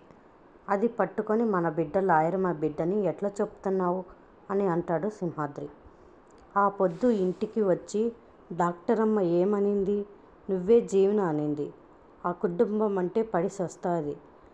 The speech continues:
ఆ ఇంటి బిడ్డ కాకపోతే అంత ప్రేమ రాదయ్యా.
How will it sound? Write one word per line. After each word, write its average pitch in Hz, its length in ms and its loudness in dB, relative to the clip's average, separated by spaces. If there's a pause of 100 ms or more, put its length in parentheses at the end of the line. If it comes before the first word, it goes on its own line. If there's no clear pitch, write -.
(240)
ఆ 196 100 0
ఇంటి 214 340 0
బిడ్డ 196 300 -2
కాకపోతే 185 800 -2
అంత 196 300 -2
ప్రేమ 196 400 0
రాదయ్యా. 160 680 -2